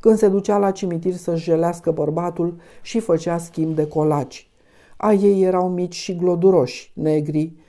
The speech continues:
și tari. Se pricepea la găini, dar nu știa să facă pâine.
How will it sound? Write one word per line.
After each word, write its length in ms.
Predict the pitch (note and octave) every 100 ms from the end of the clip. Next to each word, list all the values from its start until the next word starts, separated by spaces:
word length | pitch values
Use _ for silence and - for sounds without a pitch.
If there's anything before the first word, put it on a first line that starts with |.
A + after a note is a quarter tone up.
| -
și 260 | - F3+
tari. 340 | E3+ E3 C3 - _ - -
Se 160 | - F#3
pricepea 420 | G3 G#3 G3+ A3+
la 160 | A3+
găini, 520 | G#3 G#3 G#3+ A3 A3 - -
dar 280 | F3 F3+ F3+
nu 120 | E3+
știa 280 | D#3 - D3
să 120 | D3
facă 340 | D3 D3 D3 D3+
pâine. 480 | D#3 D3 C3+ F3